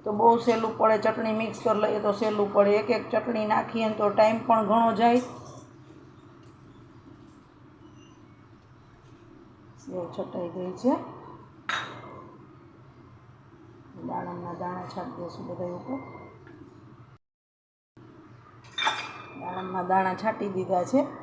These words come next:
હવે સેજ સેજ દાણા ભાજી બધા ઉપર સ્પ્રિંકલ કરી દઈશું.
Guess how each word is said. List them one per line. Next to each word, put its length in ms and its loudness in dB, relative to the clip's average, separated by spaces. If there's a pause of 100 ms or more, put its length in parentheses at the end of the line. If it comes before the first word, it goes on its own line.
(320)
હવે 120 -4
સેજ 240 -4
સેજ 260 -2 (340)
દાણા 300 -2
ભાજી 280 -2
બધા 260 4
ઉપર 160 -2
સ્પ્રિંકલ 580 -2
કરી 200 0
દઈશું. 320 -4